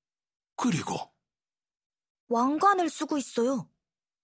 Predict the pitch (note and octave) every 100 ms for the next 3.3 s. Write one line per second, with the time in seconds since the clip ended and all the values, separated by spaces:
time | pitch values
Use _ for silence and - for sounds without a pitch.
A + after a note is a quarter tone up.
0 | _ _ _ _ _ _ _ _ _ _
1 | _ _ - C4+ C#4 C#4 A3+ G#3+ E3 -
2 | - - - C#4+ C#4 B3 C3+ F#3 A3+ A3+
3 | F#3+ D3+